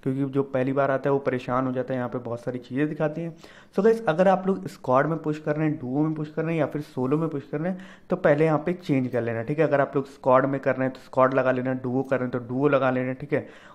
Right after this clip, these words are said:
और सोलो कर रहे हैं तो सोलो लगा लेना, ठीक है। यहाँ पे जो भी आप पुश कर रहे हैं, जिस भी रैंक में,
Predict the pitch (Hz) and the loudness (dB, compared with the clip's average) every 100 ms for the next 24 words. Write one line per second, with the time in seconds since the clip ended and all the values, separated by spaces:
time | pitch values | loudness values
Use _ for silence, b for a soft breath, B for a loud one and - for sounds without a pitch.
0 | B 160 170 - 131 131 135 131 143 190 | B 0 0 -2 0 0 0 0 0 -2
1 | 196 226 - 131 120 120 113 107 107 110 | -2 -4 -2 -2 -2 -2 -2 -2 -4 -6
2 | 113 - 156 - - B B B 123 110 | -8 -6 -6 -8 -18 B B B -2 -2
3 | 110 113 120 143 180 185 185 - 180 185 | -4 -6 -2 0 4 2 2 -2 -2 0
4 | 151 160 156 143 131 160 - - - - | 0 0 0 -2 -4 -6 -6 -12 -20 -20
5 | - - - - - 127 131 160 | -20 -20 -20 -18 -2 0 0 -2